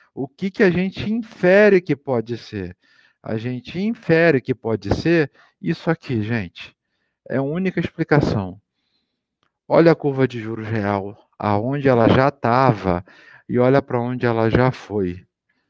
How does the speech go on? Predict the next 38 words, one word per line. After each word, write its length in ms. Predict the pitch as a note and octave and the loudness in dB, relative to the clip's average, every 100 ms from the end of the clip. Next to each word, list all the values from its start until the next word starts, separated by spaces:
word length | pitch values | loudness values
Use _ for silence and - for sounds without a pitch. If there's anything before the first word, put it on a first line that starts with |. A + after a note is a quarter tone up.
| _ _ _ | _ _ _
Você 220 | - A#2+ D3 | -12 -6 -2
tá 100 | D3+ | 0
falando 360 | - C#3+ D3+ | 2 2 2
o 40 | D3 | 0
seguinte: 560 | E3+ C#3 C3+ B2+ - - _ _ _ | -2 -2 -4 -4 -6 -6 _ _ _
alguém 460 | - C#3 C3 F3+ A#3+ | 0 0 2 0 0
que 100 | - | 0
comprar 460 | E3 D#3 D3+ C#3+ | -2 0 2 2
um 100 | C#3 | 2
ativo 540 | B2+ - - B2+ A2 A2+ | 0 2 2 2 0 -6
que 120 | _ | _
tá 180 | - A2+ | -2 2
ali 140 | A#2 | 2
vencendo 440 | A2+ A2+ - A2+ | 2 0 -2 -2
em 80 | A2+ | -2
dois 260 | A2 A2 G#2+ | -2 -2 -2
mil 200 | B2 E3+ | -2 0
e 120 | F#3 | 0
vinte 300 | C3+ B2+ - | -2 -6 -6
e 20 | |
três, 560 | - - C#3+ D#3 A#2+ - - _ - - _ | -2 2 4 4 2 0 -2 _ -20 -20 _
se 180 | - C#3 | -4 2
ele 160 | D#3+ F3+ | 2 4
tiver 380 | - C#3+ C#3+ | 4 4 4
investindo 500 | C#3+ C3 B2+ B2+ B2 | 4 2 2 -2 -4
numa 240 | A2 A2 A2 | -4 -2 -2
N 160 | B2 | -2
T 80 | B2 | -2
N 180 | G#2+ G#2 | -4 -4
B, 380 | F2+ A#2+ D#3 C#3+ _ _ _ | 0 2 2 0 _ _ _
ele 160 | - C3+ | 2 4
vai 160 | C#3 | 4
tá 100 | - | 2
recebendo 560 | C3 C#3+ C#3 B2+ C3+ C#3 | 2 2 0 -2 -6 -8
mais 1040 | C3 C3 C3+ D3 D#3+ E3 E3+ E3 E3 D3+ | -10 -8 -4 0 2 4 4 4 2 0
ou 160 | D3 C#3+ | -2 -2
menos 480 | C#3 C3+ C3+ C3+ | 0 0 0 0
ali 420 | C3+ B2+ B2 C3+ | 2 2 2 2